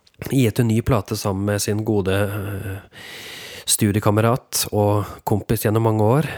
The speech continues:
Bjørn Kåre Odde. De har gitt ut en plate før, og de har jo faktisk også gjort det bra i denne introfolk-saken før, da. Eh, så det er liksom et, det er liksom en litt annen type spellemann, da. Eh,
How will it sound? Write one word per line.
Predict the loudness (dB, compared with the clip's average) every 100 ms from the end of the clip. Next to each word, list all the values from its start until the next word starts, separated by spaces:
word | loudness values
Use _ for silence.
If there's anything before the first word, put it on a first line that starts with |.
| -10 -6
Bjørn | -2 -2
Kåre | 2 2 2
Odde. | 0 0 0 -2 -8 -16
De | -2 2
har | 2
gitt | 0 -6
ut | -6
en | 0
plate | 0 -2
før, | 0 2 2
og | 2
de | 2
har | 2
jo | -2
faktisk | -2 -4 -4 -10 -6
også | -6 -6 -12 -16 -16 -16 -16 -16 -16 -16 -18 -8
gjort | -6 -2
det | 2
bra | 2
i | 4
denne | 2 2 2
introfolk-saken | 0 0 -2 0 0 -2 -6 -8 -6 0 0 2 -2
før, | 2 2 2
da. | -2 -10 -14 -14 -4
Eh, | 0 2 2 0 -2 -8 _
så | -4 2 4 2 -2 -8 _ _ _ _ _
det | 0 2
er | 4
liksom | 2
et, | 0 -6 -10 -10
det | -6 -2
er | 0
liksom | 2
en | 2 2 0
litt | 0 2
annen | 2 2 -2 _ _
type | -10 -4 0 0 -2 -8 -4
spellemann, | 0 2 2 2 2
da. | 0 -8 -20 _ -14 -12 -12 -12 -14 -18 -6
Eh, | -2 0 2 0